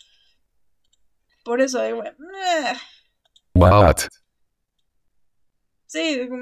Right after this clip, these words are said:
Speaker 1: da mucha bronca. Qué cosa que ya le quita la originalidad a los vampiros, porque hay que recordar que en Supernatural, cuando hay algo que no se puede matar, que no saben cómo se puede matar, pues lo decapitamos. <laughs> Ya está.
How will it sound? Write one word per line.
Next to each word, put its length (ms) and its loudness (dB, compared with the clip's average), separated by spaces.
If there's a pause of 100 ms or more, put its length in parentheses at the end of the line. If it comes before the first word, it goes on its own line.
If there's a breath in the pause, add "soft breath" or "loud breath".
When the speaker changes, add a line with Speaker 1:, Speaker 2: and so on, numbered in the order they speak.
(180)
Speaker 1:
da 80 -6
mucha 220 -8
bronca. 480 -8 (2250)
Qué 140 -4
cosa 240 -8
que 80 -4
ya 140 -6
le 100 -6
quita 200 -8
la 120 -2
originalidad 460 -6
a 20 -6
los 140 -6
vampiros, 400 -8
porque 140 -10
hay 40 -12
que 120 -4
recordar 440 -6
que 300 -10 (500)
en 120 -8
Supernatural, 600 -8
cuando 400 -4
hay 160 -6
algo 180 0
que 100 -4
no 60 -6
se 140 -4
puede 220 0
matar, 360 -4 (580)
que 180 -2 (120)
no 180 -2
saben 400 -4
cómo 220 -6
se 100 -8
puede 160 -4
matar, 340 -2 (360 soft breath)
pues 180 2
lo 120 2
decapitamos. 840 -8
<laughs> 260 -16 (100)
Ya 120 -6
está. 340 -12